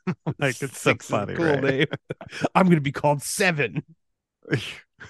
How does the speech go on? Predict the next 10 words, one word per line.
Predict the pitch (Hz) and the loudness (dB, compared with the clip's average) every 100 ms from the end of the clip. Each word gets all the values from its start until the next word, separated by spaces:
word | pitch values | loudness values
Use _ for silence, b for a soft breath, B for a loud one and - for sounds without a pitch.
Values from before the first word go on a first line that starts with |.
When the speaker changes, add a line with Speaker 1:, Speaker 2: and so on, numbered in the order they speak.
| B _ B B B _ - | B _ B B B _ -12
Speaker 1:
One | 170 254 160 190 | -12 -6 2 4
day | 170 147 | 8 10
we're | 139 | 10
Speaker 2:
Babe. | |
Speaker 1:
gonna | 120 | 8
have | 110 | 2
a | |
character | - 127 120 151 143 | 0 2 2 4 4
named | 147 160 | 6 6
Eleven. | 190 185 151 123 98 98 80 80 | 4 4 4 2 0 -4 -4 -10